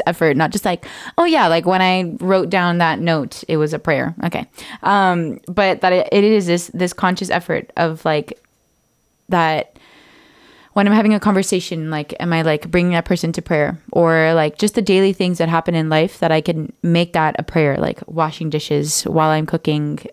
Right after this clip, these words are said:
like, while I'm driving, <laughs> can I be more merciful while I'm driving? Um, and instead of, you know, get upset, be like, "All right, God, hey, what's up?" Um, talk to him for a second. Um, but I think that's the example of the Salesian charism, because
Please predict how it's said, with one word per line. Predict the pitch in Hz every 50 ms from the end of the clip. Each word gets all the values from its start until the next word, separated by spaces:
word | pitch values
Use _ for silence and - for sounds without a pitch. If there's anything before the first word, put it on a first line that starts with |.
| _ _
like, | - - 156 151 151 151 - -
while | - 165 170 165 165 165
I'm | 165 160 165 160
driving, | 160 165 160 160 160 160 156 156 156 156 180 190 - _
<laughs> | _ -
can | - 202 208 190
I | 175 175
be | 160 175
more | 175 170 170 165 165
merciful | 165 165 160 175 170 190 175 - 165 160 156
while | 160 160
I'm | 156 160 165
driving? | 160 165 151 151 - 139 147 170 - - - - - - - -
Um, | - - 175 175 175 170 170 170 -
and | - 180
instead | 170 165 165 - 175
of, | 165 160 165 175
you | 160 147
know, | 165 151 151
get | 156 170 160
upset, | 156 160 - - 165 147 90 - - -
be | - 170
like, | 240 - - - - -
"All | 277
right, | 294 294
God, | - 277 277 269 269
hey, | 262 254 262
what's | 254 254 247 -
up?" | 254 247 254 - _ _ _ -
Um, | 202 202 196 196 185 180 175 190
talk | - 185 180 -
to | -
him | 185
for | 190 -
a | 196
second. | - 202 170 - - - 233 - - 262 226 -
Um, | - 190 208 208 202 190 180 170 160 175
but | - 220 220
I | 226
think | 220 269 254 233
that's | 240 226 208 -
the | 226
example | 208 185 180 196 196 196 - 208
of | 196 180
the | 165 170
Salesian | - - 175 170 175 165
charism, | - 190 165 165 165 156 - 180
because | 180 175 196 175 170 165 - - - -